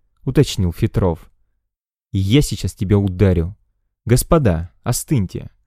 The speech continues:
Помните, мы нынче весьма уважаемые особы, а не дети в садике, и занимаемся крайне важными делами. Идем налаживать контакты с Инварсом», тоном судьи из телешоу произнесла Мадленна.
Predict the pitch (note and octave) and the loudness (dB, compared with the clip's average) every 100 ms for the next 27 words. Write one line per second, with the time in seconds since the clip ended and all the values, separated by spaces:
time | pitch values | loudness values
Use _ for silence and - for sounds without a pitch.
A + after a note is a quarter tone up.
0 | _ _ - F3+ E3 G2+ E2 - - - | _ _ -2 2 2 2 -2 -8 -14 -10
1 | G#2 C#3+ F3+ F3+ E3+ - B2 A2+ C#3+ D3+ | -2 0 2 2 0 -2 -2 -2 -2 0
2 | A#2+ F#2 G2+ G#2+ G#2+ G#2+ A2 - C3+ G2+ | 0 0 0 0 -2 -2 -4 -4 -4 -2
3 | F#2 - _ _ - C3+ E3 G#2 F2+ - | -4 -6 _ _ -2 2 2 2 -2 -4
4 | - - A2+ B2+ F2 - F2 - _ - | -8 -2 -2 -2 -6 -8 -10 -10 _ -2
5 | G2+ A2+ A#2+ E3+ D#3+ C#3+ - A2+ C3 D3 | 2 2 2 2 0 -2 -2 0 0 0
6 | C3 G2 G2 F#2 G2 F#2 G#2 G#2 F#2 E2+ | 0 0 0 0 -2 0 0 0 0 -2
7 | E2+ - _ _ _ - B2 G3 E3+ C3 | -6 -12 _ _ _ 0 2 4 4 2
8 | D#3 C#3 G2+ - F#2+ - C#3 C#3 - G#2+ | 2 2 0 -2 -4 -2 -2 -2 -4 -2
9 | A#2 B2+ C#3 G#2 - - D#2 - _ _ | -2 0 0 0 -4 -8 -8 -14 _ _
10 | _ _ - A2 G2 E2+ - F2+ E2 G#2+ | _ _ 4 6 6 2 0 -2 0 -2
11 | C#3+ - - F#2 - C3 D#3 - F3 B2+ | -2 -4 -2 -2 0 -2 0 0 0 0
12 | F#2+ - F#2 F#2 G2+ A2 F2+ E2+ E2+ | -2 -2 -2 0 0 0 0 -2 -6